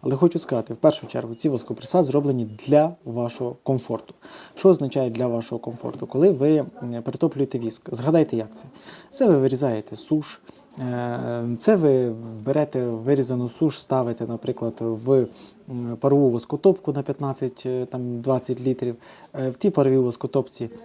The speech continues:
весь віск треба контролювати, тому що там вода википає і так далі. Або ставите величезні парогенератори,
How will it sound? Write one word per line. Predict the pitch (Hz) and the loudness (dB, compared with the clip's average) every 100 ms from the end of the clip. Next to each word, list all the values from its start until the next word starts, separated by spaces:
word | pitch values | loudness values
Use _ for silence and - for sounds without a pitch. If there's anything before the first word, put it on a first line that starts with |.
| - | -12
весь | 131 131 117 - | -4 -2 -2 -4
віск | 131 120 - | -4 -4 -8
треба | 127 127 117 | -4 -4 -4
контролювати, | 117 117 131 135 156 202 185 139 | -4 -4 0 2 4 0 0 -4
тому | 131 131 | -4 -6
що | - | -8
там | - 117 | -8 -6
вода | 117 135 214 | -4 2 2
википає | 156 147 139 - 139 123 120 120 127 | 2 -4 -8 -4 -4 -2 -4 -6 -10
і | - | -10
так | 127 | -6
далі. | 117 110 117 | -6 -6 -6
Або | 151 247 | -2 0
ставите | 220 - 147 - | 0 2 0 0
величезні | 127 143 143 120 117 | -2 -2 -4 -4 -6
парогенератори, | 117 123 117 147 214 226 165 | -4 -4 -4 -4 -4 -6 -8